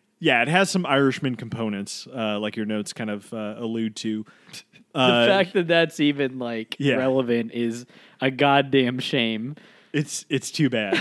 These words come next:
Speaker 2: <laughs>
Speaker 1: Uh, the line that John Travolta says, I think to his, his son,
Speaker 2: <laughs>
Speaker 1: uh, in jail.
Speaker 2: Hi-, his
Speaker 1: God. There's, there
Speaker 2: Just
Speaker 1: is
Speaker 2: say the
Speaker 1: actually
Speaker 2: line
Speaker 1: a lot
Speaker 2: first.
Speaker 1: to talk
Speaker 2: Yeah,
Speaker 1: about.
Speaker 2: just say the line first and we'll get into
Speaker 1: Yeah,
Speaker 2: his son.
Speaker 1: yeah,
Speaker 2: Yeah.
Speaker 1: yeah. His,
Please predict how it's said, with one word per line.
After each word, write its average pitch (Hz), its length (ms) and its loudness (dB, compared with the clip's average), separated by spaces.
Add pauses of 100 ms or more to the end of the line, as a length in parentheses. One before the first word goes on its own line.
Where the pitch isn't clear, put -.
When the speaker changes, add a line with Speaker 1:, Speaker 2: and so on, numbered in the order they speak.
(100)
Speaker 2:
<laughs> - 100 -10
Speaker 1:
Uh, 135 380 4 (340)
the 156 220 2
line 226 560 2
that 180 120 2
John 143 300 2
Travolta 143 420 -2
says, 110 680 -2
I 131 100 0
think 202 200 0
to 170 120 2
his, - 280 -2 (520)
his 143 220 -2
son, 113 600 2 (240)
Speaker 2:
<laughs> - 240 -12
Speaker 1:
uh, 117 380 2
in 139 180 0
jail. 113 500 0 (340)
Speaker 2:
Hi-, 165 100 0 (100)
his - 260 0 (960)
Speaker 1:
God. 120 380 4 (640)
There's, 185 220 4
there 220 260 2
Speaker 2:
Just 277 120 6
Speaker 1:
is 277 140 6
Speaker 2:
say - 20 -
the 247 100 8
Speaker 1:
actually 294 260 8
Speaker 2:
line - 40 4
Speaker 1:
a - 60 4
lot 214 280 6
Speaker 2:
first. - 60 -12
Speaker 1:
to 143 80 -10
talk 131 220 4
Speaker 2:
Yeah, 180 260 4
Speaker 1:
about. 262 240 -8
Speaker 2:
just 359 180 -4
say 285 140 4
the 262 80 2
line 233 340 4
first 185 340 2
and 185 80 2
we'll 165 120 2
get 190 180 4
into 185 260 2
Speaker 1:
Yeah, 139 200 6
Speaker 2:
his 123 80 0
son. 131 280 2
Speaker 1:
yeah, 135 240 4
Speaker 2:
Yeah. 120 60 4
Speaker 1:
yeah. 113 220 2
His, 135 180 -4